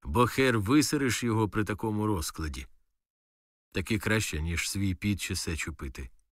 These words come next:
Вони солоні і гіркі, та й не тамують спрагу. Утім, ніщо не тамує. На третій день дороги голод почав мучити.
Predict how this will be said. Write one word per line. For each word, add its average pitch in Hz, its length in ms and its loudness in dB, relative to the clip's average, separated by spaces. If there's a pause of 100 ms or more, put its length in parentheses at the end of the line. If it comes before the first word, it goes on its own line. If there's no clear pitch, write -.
(320)
Вони 117 300 4
солоні 113 520 2
і - 20 0
гіркі, 98 440 -2 (500)
та - 100 -4
й 90 100 0
не 92 140 0
тамують 98 420 0
спрагу. 85 540 -6 (800)
Утім, 92 480 0 (240)
ніщо 101 440 0
не 71 120 -2
тамує. 65 440 -6 (1500)
На 92 180 0
третій 113 320 2
день 104 220 2
дороги 104 420 2 (280)
голод 107 460 2
почав 95 360 -2
мучити. 80 520 -6